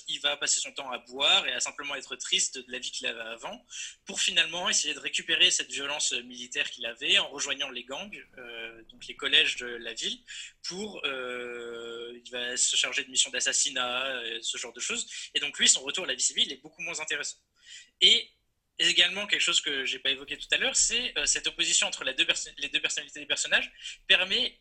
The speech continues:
également de mettre en lumière l'opposition entre les grands personnages de la Rome antique. C'est-à-dire que Vorenus, euh, donc, qui est strict, rigide, il va tout le temps, il va passer sa, son, son évolution politique à être aux côtés de Marc-Antoine,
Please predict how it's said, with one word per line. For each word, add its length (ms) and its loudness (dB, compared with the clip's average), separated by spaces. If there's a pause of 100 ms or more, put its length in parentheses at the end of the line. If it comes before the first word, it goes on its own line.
(120)
également 340 2
de 80 -8
mettre 300 2
en 20 -4
lumière 280 -4
l'opposition 340 12
entre 200 10
les 200 10
grands 300 2
personnages 500 12
de 80 10
la 140 8
Rome 180 6
antique. 360 2 (240)
C'est-à-dire 480 4
que 100 2
Vorenus, 760 4
euh, 140 0
donc, 140 -14
qui 120 -6
est 40 0
strict, 420 6
rigide, 520 2 (120)
il 100 2
va 140 4
tout 240 -2
le 60 -8
temps, 300 -2 (300)
il 80 -2
va 100 6
passer 300 4
sa, 140 4 (920)
son, 260 0 (720)
son 180 -4
évolution 300 4
politique 400 -2 (320)
à 60 10
être 160 6
aux 80 0
côtés 180 4
de 60 0
Marc-Antoine, 520 -2